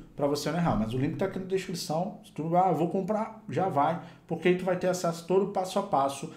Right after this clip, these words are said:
Inclusive, galera, eu falei que teria a parte dois,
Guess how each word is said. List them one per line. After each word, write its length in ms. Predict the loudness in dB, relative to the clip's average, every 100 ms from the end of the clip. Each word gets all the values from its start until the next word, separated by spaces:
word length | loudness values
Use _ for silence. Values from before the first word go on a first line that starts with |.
| -12 0
Inclusive, 800 | 2 4 4 4 4 2 2 4
galera, 340 | 4 4 4
eu 60 | 2
falei 300 | 2 2 2
que 100 | 0
teria 280 | 0 2 2
a 40 |
parte 320 | 2 0 0
dois, 480 | 0 4 4 2 -4